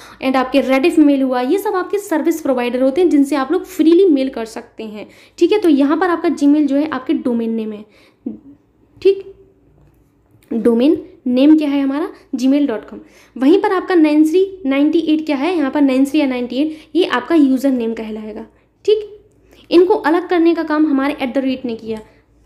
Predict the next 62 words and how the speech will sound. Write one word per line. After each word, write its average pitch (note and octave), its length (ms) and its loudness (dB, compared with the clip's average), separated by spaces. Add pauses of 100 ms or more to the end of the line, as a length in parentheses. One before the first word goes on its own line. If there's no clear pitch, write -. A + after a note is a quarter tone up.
I C#4 100 4
hope A4+ 280 2
यहाँ B3+ 120 0
पर C#4 120 0
आपको D4+ 220 -2
चीज़ें D#4 300 0
समझ D#4 280 2
में D4+ 200 0
आई C#4+ 180 2
होंगी, D4+ 320 0 (640)
ठीक F4 160 2
है। C5 60 -2 (1800)
ये F4+ 140 8
जो G4 100 4
है F#4+ 120 4
आपके F4 280 0
Gmail C#4+ 380 2 (580)
ये C4+ 140 2
क्या D#4+ 160 0
है? F4+ 300 0
मैंने B3+ 180 0
बताया B3+ 320 -4
आपको F#4+ 300 -4
सर्विस D#4 460 0
प्रोवाइडर B3+ 420 0
हैं F4+ 180 0
जो C#4 100 2
हमें D4+ 140 4
सर्विस C#4 360 -2
दे B3+ 140 -2
रहे C4 120 -2
हैं F4+ 100 0
Gmail A#3+ 480 -2
की, A3 160 -10 (340)
ठीक D#4+ 180 4
है। A4 80 0 (260)
यहाँ B3+ 180 -2
पर B3+ 100 0
आपका B3+ 200 -2
Yahoo B3+ 360 0
भी D4 60 6
हो C#4+ 100 4
सकता C#4 260 -4
है, B3+ 100 -2
Rediff B3+ 300 -4
Mail, C#4 140 2
ये C#4 180 -2
सब E4+ 180 -2
हो D4+ 120 0
सकते D#4 240 -4
हैं। D#4 80 2
आपके D#4 120 2
जो C4+ 220 -2
भी F4+ 100 4
सर्विस D#4 360 -2
प्रोवाइडर C4+ 420 -4
होगा C#4 200 -2
उसका - 320 -6
नाम B3+ 240 0
यहाँ A#3 120 -6
पर - 140 -8
आएगा। G3+ 320 -8